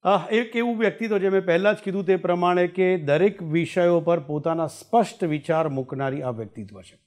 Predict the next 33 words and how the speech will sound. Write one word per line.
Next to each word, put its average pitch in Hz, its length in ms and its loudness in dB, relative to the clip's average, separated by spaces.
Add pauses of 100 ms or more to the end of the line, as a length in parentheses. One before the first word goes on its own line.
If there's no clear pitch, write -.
(540)
અને 147 160 0
જે 143 140 2
એમને 185 240 4
રંજ 180 340 0
છે 117 200 -10
હજી 95 180 -14
પણ 87 220 -18 (420)
કે 202 120 2
આ, 214 340 0
આ - 20 4
વસ્તુ 185 380 -2
થવી 127 360 -10
જોઈએ. 95 300 -14 (300)
અને 143 140 -4
એમણે 156 140 0
પોતાની 147 380 -2
પહેલ 156 280 0
પણ 208 180 -4
બતાવી 131 400 -4
છે 160 240 0
કે - 340 -10
મારી 151 260 2
પાસે 170 280 -2
જેટલો 147 320 -4
પણ 180 120 -2
સમય 160 300 -2
છે 147 100 -6
આવનારા 160 300 0
દિવસોમાં, 170 640 0 (320)
તે 175 180 2
હું 170 320 -2
આના 156 240 0
માટે, 143 500 -4